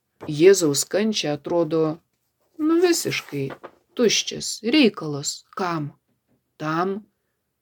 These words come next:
kuris skendi ydose, blogybėse, bet nenori to pripažinti, jis yra užmerkęs akis. Tiesiog jo paties tai yra pasirinkimas.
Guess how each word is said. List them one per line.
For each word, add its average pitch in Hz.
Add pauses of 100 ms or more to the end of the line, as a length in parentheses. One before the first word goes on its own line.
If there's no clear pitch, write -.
(500)
kuris 175
skendi 147 (300)
ydose, 185 (320)
blogybėse, 156
bet 160
nenori 165
to 156
pripažinti, 165
jis -
yra 165
užmerkęs 156 (840)
akis. 165 (1600)
Tiesiog 202
jo 233
paties 247
tai 170
yra 170 (1000)
pasirinkimas. 185